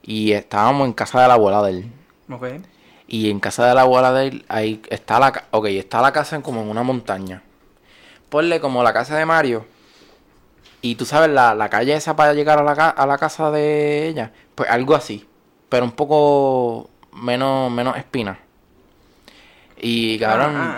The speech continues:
Speaker 2: ah, estamos hablando de la abuela de Mario. Algo así tú dices.
Speaker 1: como la, la cuesta de la casa de la abuela de Mario, pero menos espina. Algo así más o menos. Y yo estoy con, en bicicleta.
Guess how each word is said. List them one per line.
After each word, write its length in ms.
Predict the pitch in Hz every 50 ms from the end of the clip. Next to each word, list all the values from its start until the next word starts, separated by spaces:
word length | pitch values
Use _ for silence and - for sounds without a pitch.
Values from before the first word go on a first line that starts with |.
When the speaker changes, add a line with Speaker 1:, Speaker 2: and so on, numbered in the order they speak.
| 151 147
Speaker 2:
ah, 20 | 123
estamos 240 | 113 110 127 135 143
hablando 240 | 151 160 160 165 175
de 40 | 165
la 60 | 147
abuela 240 | 131 127 135 147 151
de 60 | 139
Mario. 320 | 123 113 113 - 78 - _ _ _ _ _ _ _ _ _
Algo 200 | - 143 139 151
así 140 | 147 - 143
tú 100 | 139 143
dices. 260 | 131 127 127 - - - _ _ _ _ _ _ _ _ _ _ _ _ - - _ _ -
Speaker 1:
como 300 | - 131 127 123 120 117
la, 340 | 113 110 104 104 98 71 65
la 140 | 87 104 101
cuesta 380 | - 117 117 - - 147 135 135
de 120 | 135 127
la 260 | 131 127 123 123 120 117
casa 220 | 120 110 - 135
de 80 | 120 117
la 60 | 113
abuela 200 | 110 113 110 113
de 40 | 110
Mario, 240 | 104 98 95 98 95
pero 160 | - 104 98
menos 240 | 95 98 95 104 113
espina. 380 | 113 - - 120 101 87 87 - _ _ _ _ -
Algo 220 | 107 110 117 147
así 160 | 131 - 131
más 180 | 117 110 110 113
o 40 | 107
menos. 200 | 104 101 95 101 - _ _ _ - - - - - - - -
Y 100 | - 113
yo 60 | 113 120
estoy 200 | - - - 139
con, 280 | 127 - 165 156 143 -
en 140 | - 123 117
bicicleta. 580 | 110 110 - 107 98 107 110 120 123 110 110